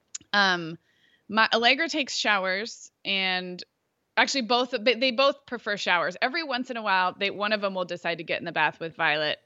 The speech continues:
and play, but for their functional bathing, they both prefer showers. Um, we, this is, like, confession time. My kids only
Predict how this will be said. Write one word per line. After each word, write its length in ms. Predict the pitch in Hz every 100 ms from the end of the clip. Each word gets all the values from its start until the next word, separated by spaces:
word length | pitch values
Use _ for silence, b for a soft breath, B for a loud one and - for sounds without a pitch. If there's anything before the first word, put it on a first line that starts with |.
| _
and 120 | 170
play, 440 | 156 160 147 165 214 b b _
but 180 | 214 214
for 180 | 240 233
their 160 | 214
functional 560 | 208 208 208 - 202 180
bathing, 360 | 170 160 165
they 100 | 165
both 320 | 160 170 165 -
prefer 320 | 160 - -
showers. 640 | - 151 147 147 170 - 180
Um, 240 | 175 165
we, 300 | 165 190 233
this 160 | 196 208
is, 120 | 202
like, 240 | 190 175 -
confession 600 | 175 165 151 165 175 180
time. 380 | 202 202 208 - b b
My 200 | 180 185
kids 320 | 208 233 226 -
only 640 | 175 180 170 165 160 160